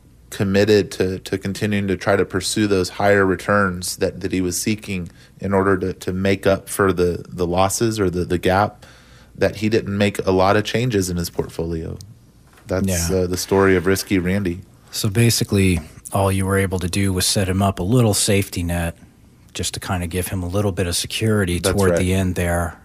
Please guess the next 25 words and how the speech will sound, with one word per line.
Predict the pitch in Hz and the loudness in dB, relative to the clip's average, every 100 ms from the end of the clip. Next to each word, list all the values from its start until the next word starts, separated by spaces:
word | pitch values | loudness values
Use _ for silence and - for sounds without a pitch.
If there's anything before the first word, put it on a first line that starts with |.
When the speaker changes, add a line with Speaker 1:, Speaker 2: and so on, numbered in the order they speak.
| - | -20
Speaker 2:
But | 90 95 85 85 | -6 -2 -2 -2
unfortunately, | - 90 - 92 - 92 80 95 87 | -6 -8 -4 -2 -2 -4 -2 -2 -2
he | 82 95 | -2 -4
had | 82 | -2
gone | 90 87 85 | -2 -2 -2
kind | 82 95 | -4 -2
of | 80 - | -4 -4
too | 98 | -4
far | 85 - 85 82 76 - - - - - - | -2 0 2 2 0 -6 -18 -20 -20 -20 -4
down | 95 82 | 0 2
that | 85 82 - | 2 0 -2
road | 82 80 78 | -2 0 -2
of | 78 | -6
risk | 80 85 78 - 85 | -4 -2 0 -2 -2
and | 95 95 92 | -2 -2 0
lack | 101 127 - | 2 2 2
of | 131 | 2
diversification | 147 170 170 151 - - 220 - 87 76 85 | 4 4 4 2 -4 0 0 2 0 -2 -2
you | 92 | -4
can | 92 92 | 0 -2
put | - - 110 | -2 0 2
in | 101 | 4
there | 104 104 | 4 4
as | 101 101 | 2 2
well. | 143 160 80 90 | 2 4 2 -2